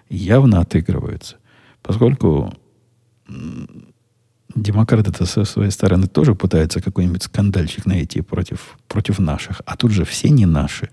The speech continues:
Все, весь этот Голливуд, на который можно наехать, это не наш. И продюсер этот был другом Клинтонши и, и Обамы.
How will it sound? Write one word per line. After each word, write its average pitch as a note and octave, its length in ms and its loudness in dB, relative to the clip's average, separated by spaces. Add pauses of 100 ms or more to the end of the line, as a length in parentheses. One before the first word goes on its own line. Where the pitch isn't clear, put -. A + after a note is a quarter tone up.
(360)
Все, - 220 -2
весь G#2+ 360 2
этот G2 240 4
Голливуд, G2 380 2
на G2 120 2
который F#2 320 -2
можно F2+ 320 0
наехать, F2+ 440 -4
это - 160 -4
не F2+ 140 0
наш. D#2+ 320 -4 (640)
И E2+ 280 -2
продюсер G#2 560 2
этот F#2 200 2
был F2 220 0
другом F2 440 0
Клинтонши F#2+ 680 -2
и, - 280 -4 (560)
и G#2 100 -2
Обамы. E2+ 520 0